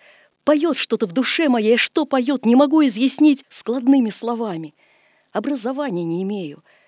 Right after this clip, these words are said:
Вот в чем крестная мука-то». «А что бы ты передал в этой песне?» «Я изложил бы в ней все», —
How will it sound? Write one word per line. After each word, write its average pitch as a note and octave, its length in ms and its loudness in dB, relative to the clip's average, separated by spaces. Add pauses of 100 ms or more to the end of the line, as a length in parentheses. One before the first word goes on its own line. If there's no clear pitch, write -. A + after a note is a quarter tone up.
(300)
Вот A#3+ 300 -8
в - 80 -20
чем E3 240 -10
крестная F3 560 -10
мука-то». F3+ 540 -10 (1600)
«А D#3+ 120 -16
что - 220 -8
бы F3+ 100 -12
ты D#3+ 120 -16
передал E3 400 -12
в D3 60 -18
этой F3+ 180 -16
песне?» - 560 -18 (1800)
«Я G3 140 -14
изложил F#3+ 500 -12
бы F#3 160 -12
в E3+ 60 -20
ней F#3 340 -14
все», — - 480 -14